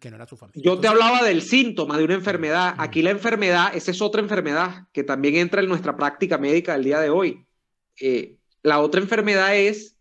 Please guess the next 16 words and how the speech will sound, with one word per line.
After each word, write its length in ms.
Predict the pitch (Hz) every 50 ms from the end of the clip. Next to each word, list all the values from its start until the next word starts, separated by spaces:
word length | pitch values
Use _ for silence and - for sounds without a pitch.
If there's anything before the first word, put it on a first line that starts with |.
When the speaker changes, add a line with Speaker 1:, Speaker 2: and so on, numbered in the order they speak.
| _ _
Speaker 2:
que 200 | - 175 160 156
evidentemente 1120 | 143 143 143 143 147 151 151 151 147 202 196 196 190 185 180 180 180 220 226 220 226 - _ _ -
el 220 | 170 170 160 147
chavismo 560 | - - 170 - 139 147 147 151 175 196 208
no 340 | 202 202 196 190 190 196 208
está, 340 | 226 233 226 - - 220 208
yo 120 | 185 185 196
no 80 | 226
voy 80 | 254 285
a 40 | 277
decir 220 | 262 269 269 247
que 60 | 262
al 80 | 262 254
chavismo 380 | 254 226 196 196 202 214 240
lo, 240 | 247 240 233 208 -
le, 300 | 180 175 165 - - -